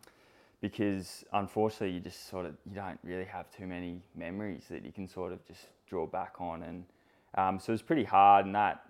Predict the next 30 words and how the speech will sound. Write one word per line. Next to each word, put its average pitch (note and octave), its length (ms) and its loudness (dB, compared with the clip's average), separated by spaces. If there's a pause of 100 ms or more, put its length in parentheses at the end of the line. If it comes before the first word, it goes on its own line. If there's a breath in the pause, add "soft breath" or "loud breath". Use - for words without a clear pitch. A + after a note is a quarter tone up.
sort G2+ 220 0
of D#2 80 2
early, F#2 500 2
early G2 260 2
stage F#2+ 380 0
of F2 80 -6
life, E2+ 340 0 (160)
um, F2+ 440 0 (200)
especially F2+ 640 -2
in, D#2+ 200 -8 (640 soft breath)
you - 60 -14
kinda G#2 340 -2
just G2+ 220 -8
gotta D2+ 280 -2 (120)
lean F2+ 240 -2
on F2 120 -8
what's E2 220 -10
around F2 360 -8
you. F#2+ 140 -8
And D#2+ 220 -12 (140)
I G2+ 140 6
probably G2+ 260 2
didn't D#2+ 240 -8
deal E2+ 160 -4
with F2 180 -2
it E2 100 -10
great D#2+ 240 0
in C#2 120 -16
terms D#2 340 -12
of, C#2+ 120 -12